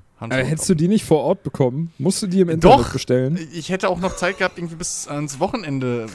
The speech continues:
Speaker 1: wenn wir Großeinkauf im Supermarkt machen, so, ne? Aber, ähm,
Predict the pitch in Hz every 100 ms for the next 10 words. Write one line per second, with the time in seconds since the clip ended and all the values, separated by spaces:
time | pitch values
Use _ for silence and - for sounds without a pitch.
0 | 101 113 139 135 131 127 123 107 170 156
1 | 139 139 - 127 147 262 156 110 107 -
2 | 95 92 92 170 - _ _ - - -
3 | - 123 123 123 - 123 123 110